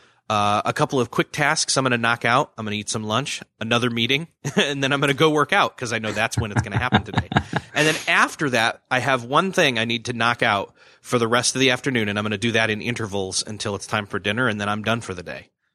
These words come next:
Speaker 2: That's awesome.
Speaker 1: So
Speaker 2: That's awesome.
Speaker 1: as ideal as that may or may not be, that's what I'm doing today.
Speaker 2: Yeah, you know, I, I love, uh, just to hit on what you were saying, you know, no matter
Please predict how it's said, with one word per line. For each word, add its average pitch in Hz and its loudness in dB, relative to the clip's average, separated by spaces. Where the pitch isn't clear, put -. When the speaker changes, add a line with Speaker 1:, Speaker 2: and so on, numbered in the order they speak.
Speaker 2:
That's - 2
awesome. 80 4
Speaker 1:
So 120 -2
Speaker 2:
That's 85 4
awesome. - 2
Speaker 1:
as 156 0
ideal 175 4
as 147 0
that 139 2
may 139 -2
or 135 0
may 127 -2
not 107 -4
be, 143 -6
that's 131 -2
what 131 -2
I'm 117 -4
doing 107 -10
today. 92 -18
Speaker 2:
Yeah, 107 4
you 92 4
know, 107 6
I, 85 2
I - 0
love, 95 4
uh, 82 2
just 87 -4
to 71 0
hit 92 2
on 80 2
what 85 0
you 92 4
were 87 4
saying, 78 2
you 80 6
know, 82 6
no 90 6
matter 82 4